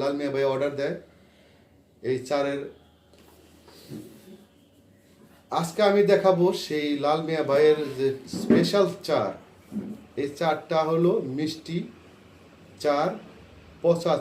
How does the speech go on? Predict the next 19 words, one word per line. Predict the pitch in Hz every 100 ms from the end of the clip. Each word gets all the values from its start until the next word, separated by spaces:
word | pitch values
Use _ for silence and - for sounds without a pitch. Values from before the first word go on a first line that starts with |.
| 147
চার, | 139 165 180 - -
যেটাই | 143 143 151
বলেন | 151 147 147
আপনারা, | 147 147 165 - - - - - - -
স্পেশাল | - 170 165 185 180 202 - - - - - - - - - 127
মিষ্টি | 151 151 165 165
চার, | 160 160 175 -
পচা | 160 156 143
চার, | 139 135 139 156
যে | 175 170
কোনো | 170 160
মাছের | 147 151 143 - - -
জন্য | 147 139 139 151 117
এটা | 131 127 -
প্রযোজ্য। | 147 143 135 117 123 - - - - - - - - 147
এটা | 160 160 160 - - - - - - - - -
লাল | 147 156 170
মিয়া | 170
ভাই | 165